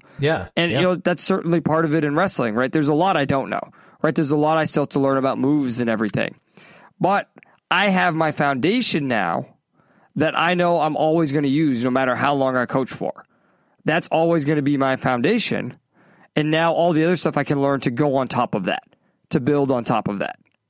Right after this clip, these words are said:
Speaker 2: And I think that that's an opportunity. And, uh, oh, I remember what I wanted to say.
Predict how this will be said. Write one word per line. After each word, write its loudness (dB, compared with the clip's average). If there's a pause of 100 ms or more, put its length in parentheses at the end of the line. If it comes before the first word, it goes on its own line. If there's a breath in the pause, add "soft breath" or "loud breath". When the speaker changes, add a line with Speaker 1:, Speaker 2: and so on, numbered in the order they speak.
(960 loud breath)
Speaker 2:
And 2
I 2
think -2 (460)
that 0 (1300)
that's 0
an 2
opportunity. 0
And, 0
uh, 2 (120)
oh, 2
I 2
remember 0
what 2
I 2
wanted 0
to -2
say. 0